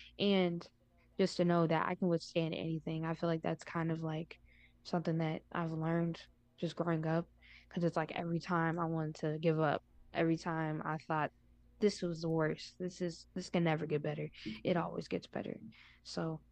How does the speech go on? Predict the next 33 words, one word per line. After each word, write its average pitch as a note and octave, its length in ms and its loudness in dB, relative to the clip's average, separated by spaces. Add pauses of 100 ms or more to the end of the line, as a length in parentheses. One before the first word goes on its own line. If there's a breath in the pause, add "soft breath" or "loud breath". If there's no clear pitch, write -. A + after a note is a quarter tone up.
(320 soft breath)
um, D#3+ 440 -4 (400)
yeah, F#3 180 0
that's F#3+ 160 -4
just, G3 320 -10 (480)
yeah, - 120 -2
that's E3 140 -2
definitely F#3+ 240 0
something F3 320 -4
that E3+ 220 -6 (460)
I E3+ 440 0 (160)
appreciate E3+ 680 -2 (420 loud breath)
going F3 340 2
through G3 180 2
what F#3+ 120 4
I F#3 100 2
went F#3+ 220 -2
through F#3+ 200 -2
is E3+ 100 -4
just D#3+ 260 -6
being E3+ 180 0
appreciative E3 720 -2
of D#3+ 160 -2
the, D#3+ 300 -2
the F3+ 120 4
little F3 260 6
things, E3 540 -4 (380 loud breath)
the F3 100 -2
small E3+ 300 2
things. E3 580 -4 (440 soft breath)
Um, D#3+ 380 -2 (640)
and G#3+ 160 -2
yeah. G3+ 200 -4 (300)
<laughs> G3 180 4